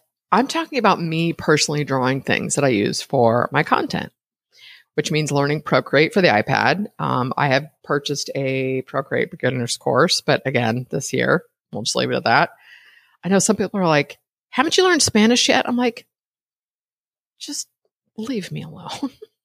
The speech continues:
No, it's been a year. My brain is tired at night. Um, but this way I can create high quality doodles and easily export them while retaining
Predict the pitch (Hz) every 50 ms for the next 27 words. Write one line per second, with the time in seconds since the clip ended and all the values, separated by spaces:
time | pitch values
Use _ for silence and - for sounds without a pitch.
0 | _ _ _ _ _ _ 302 302 339 370 381 359 330 269 233 180 135 117 107 -
1 | - - - - - - - - - - 269 359 - - 294 285 311 - 147 -
2 | 143 147 - _ - - - - - - - _ _ _ _ _ _ _ _ -
3 | 208 196 190 - 214 247 262 269 262 262 - - - 233 262 262 247 233 202 175
4 | - - 160 131 117 - - - _ - - _ _ _ _ - 175 175 165 160
5 | 156 156 156 156 156 160 _ _ _ _ - - - _ _ _ _ - 170 -
6 | - 240 240 175 104 113 135 - - - - - 175 - 269 285 - - 339 330
7 | - 277 247 - - - 196 190 - 180 190 190 - 202 185 180 180 175 165 165
8 | 139 - 165 165 151 147 147 143 135 147 147 - - - _ _ _ _ _ _
9 | _ _ _ _ _ - 160 160 156 - 180 175 165 - 180 175 156 123 - -
10 | - - 143 147 139 - 143 135 131 135 131 135 135 131 127 131 135 139 135 131
11 | - 156 143 139 139 135 131 131 127